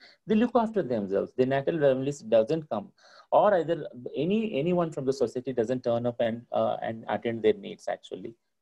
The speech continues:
the transgender community have to be self, uh, dependent and have to serve their own community. So in that way, this community has been, uh, sustained all these years. But now, if you say that certain community, eg-,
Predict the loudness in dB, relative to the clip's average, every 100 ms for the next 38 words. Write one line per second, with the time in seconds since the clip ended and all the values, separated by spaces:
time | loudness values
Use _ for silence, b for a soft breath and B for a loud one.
0 | _ -20 -18 -2 0 2 0 0 -2 -4
1 | -4 -4 0 2 2 -2 _ _ _ _
2 | _ 2 2 0 -6 -4 0 2 4 2
3 | 2 -6 _ -4 -2 -2 -4 -2 0 2
4 | 2 2 2 0 -16 _ _ -4 -4 0
5 | -2 0 -2 2 2 0 -2 -2 -4 -6
6 | -6 -10 -14 -18 -20 _ b b b _
7 | 0 4 4 2 -4 -4 -4 -4 -4 -4
8 | -6 -6 -2 -2 -2 0 4 4 2 -4
9 | -10 -6 -2 -2 -4 -2 -2 -2 -4 -4
10 | -4 -4 -2 0 0 0 2 2 0 -2
11 | 0 -2 0 2 2 0 -4 _ _ -2
12 | 0 0 0 0 2 0 2 0 0 -2
13 | -2 2 2 2